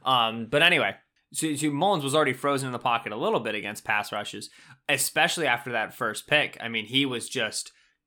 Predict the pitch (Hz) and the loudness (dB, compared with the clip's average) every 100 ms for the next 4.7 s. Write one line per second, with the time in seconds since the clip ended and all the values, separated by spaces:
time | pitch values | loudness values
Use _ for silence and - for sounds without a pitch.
0 | - - - - - 156 156 143 127 110 | -14 -10 -10 -8 2 4 4 2 -4 -4
1 | 110 - 107 160 180 160 131 120 113 113 | -4 -4 -2 2 4 4 2 0 -2 -6
2 | - 117 110 107 107 190 165 143 127 123 | -6 -6 -4 -2 2 4 4 2 2 0
3 | 117 113 - 151 190 170 160 135 131 - | 0 -2 2 4 4 4 0 0 -4 -2
4 | 135 135 131 147 160 156 | -4 -4 -6 -4 -2 -4